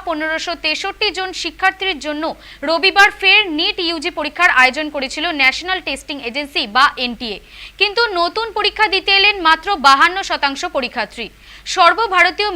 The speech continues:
মেডিকেল পরীক্ষায় নতুন করে বসতেই চাইলেন না আগেরবার সফল হওয়া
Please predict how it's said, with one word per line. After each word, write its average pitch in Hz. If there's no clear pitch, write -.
মেডিকেল 339
পরীক্ষায় 302
নতুন 320
করে 403
বসতেই 311
চাইলেন 330
না 320
আগেরবার 262
সফল 294
হওয়া 302